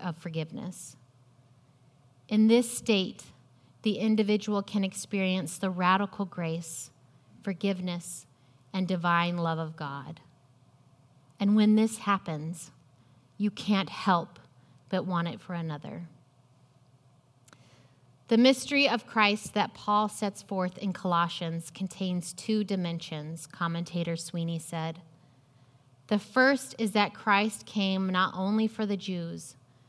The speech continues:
but for the Gentiles. Christ is for all people. No matter your gender, the color of your skin, your ethnicity, sexual orientation, political party, or age,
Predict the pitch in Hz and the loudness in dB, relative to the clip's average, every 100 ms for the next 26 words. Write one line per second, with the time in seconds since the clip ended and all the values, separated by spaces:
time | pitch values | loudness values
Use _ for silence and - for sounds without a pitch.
0 | _ - 190 - 185 185 180 165 160 160 | _ -12 -8 -4 -2 -2 -2 -2 -4 -4
1 | 151 165 185 - - _ _ _ _ _ | -4 -6 -10 -14 -18 _ _ _ _ _
2 | _ _ _ _ - 208 214 240 233 - | _ _ _ _ -4 4 4 4 0 -8
3 | - - - 202 196 196 - 202 - 185 | -14 -10 0 2 2 0 -4 -4 0 4
4 | 180 180 - 165 156 151 175 165 - _ | 4 2 -6 -10 -8 -10 -10 -14 -20 _
5 | _ _ _ _ _ 202 202 202 214 233 | _ _ _ _ _ 0 4 6 6 4
6 | 226 202 202 196 202 208 202 196 - 190 | 2 2 0 2 0 0 -2 -4 0 2
7 | 202 208 202 208 202 - - 175 165 175 | 4 2 0 -2 -2 -6 -4 -4 -2 -6
8 | 180 - _ _ _ _ _ 196 220 220 | -10 -16 _ _ _ _ _ 2 2 2
9 | - 233 233 269 240 240 233 - 220 - | 2 2 2 0 2 2 0 -2 -4 -2
10 | 233 190 214 214 220 214 208 208 - 202 | -2 2 2 2 2 2 0 0 0 0
11 | 208 - 196 208 220 233 220 208 196 202 | 0 0 2 4 2 -2 2 4 4 4
12 | 202 196 196 175 165 170 165 - | 2 2 0 0 -2 -4 -10 -16